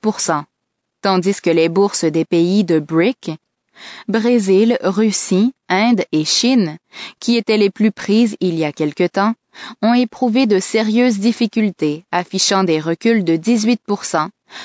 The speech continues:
vingt pour cent, vingt-cinq pour cent et vingt-deux pour cent respectivement. Bien que nous ayons passé l'éponge sur deux mille onze et franchi le seuil de deux mille douze, cela n'a pas effacé le fouillis de la situation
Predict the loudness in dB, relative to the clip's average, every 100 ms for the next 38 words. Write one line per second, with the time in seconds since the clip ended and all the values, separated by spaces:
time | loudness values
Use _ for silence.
0 | -10 -4 0 -2 -2 -4 -2 -2 -4 -10
1 | -10 -4 -2 -2 -2 -2 -4 -8 -4 0
2 | 2 2 0 0 2 2 4 4 0 0
3 | -4 -2 -2 -2 -2 -4 -4 -6 -4 -4
4 | -2 -6 -6 -8 _ _ _ _ _ _
5 | _ -20 -16 -16 -4 0 0 2 2 2
6 | 0 0 0 0 -2 -2 0 0 0 0
7 | 0 0 -2 -4 -2 0 2 2 2 0
8 | -2 -4 -12 -20 -4 -2 -2 -2 0 0
9 | 0 0 0 0 0 0 0 0 0 2
10 | 0 0 0 0 -2 -4 -10 _ -20 -8
11 | -2 0 2 2 2 0 0 0 0 -4
12 | -2 0 0 -2 -2 0 4 4 2 0
13 | -2 -4 -4 -2 -2 0 -2